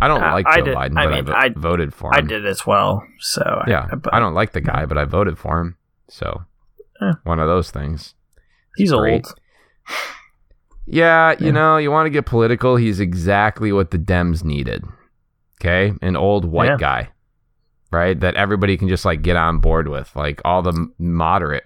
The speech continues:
Speaker 1: old white guys that vote can be like, "All right, I guess that's the guy."
Speaker 2: Yeah,
Speaker 1: Yeah,
Speaker 2: it took
Speaker 1: it's
Speaker 2: him
Speaker 1: so
Speaker 2: long enough to
Speaker 1: annoying.
Speaker 2: figure that out. Good for them.
Speaker 1: You know, like, the Brits whine a lot about their politics, and I, I,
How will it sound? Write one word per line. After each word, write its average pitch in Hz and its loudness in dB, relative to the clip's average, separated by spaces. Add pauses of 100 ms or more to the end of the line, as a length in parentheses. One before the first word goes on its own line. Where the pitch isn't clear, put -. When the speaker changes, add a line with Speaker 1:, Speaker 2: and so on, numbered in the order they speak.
(140)
Speaker 1:
old 76 -4
white 71 -4
guys 73 -2
that 67 -4
vote 76 -2 (120)
can 85 -4
be 80 -2
like, 80 -2
"All 127 2
right, 90 0
I 90 2
guess 95 0
that's 87 -2
the 85 -4
guy." 73 -4 (800)
Speaker 2:
Yeah, 107 0
Speaker 1:
Yeah, 85 0
Speaker 2:
it 113 -4
took - 2
Speaker 1:
it's - -4
Speaker 2:
him 269 0
Speaker 1:
so - 4
Speaker 2:
long 123 2
enough 113 0
to 120 0
Speaker 1:
annoying. - -4
Speaker 2:
figure 117 -2
that 110 2
out. 104 0 (340)
Good - -4
for 120 -8
them. 123 -6 (720)
Speaker 1:
You 143 0
know, 156 4
like, 143 -2
the 139 2
Brits 123 0
whine 101 2
a 107 0
lot 101 2
about 98 0
their 98 2
politics, 90 0
and 87 0 (140)
I, 87 2
I, 95 4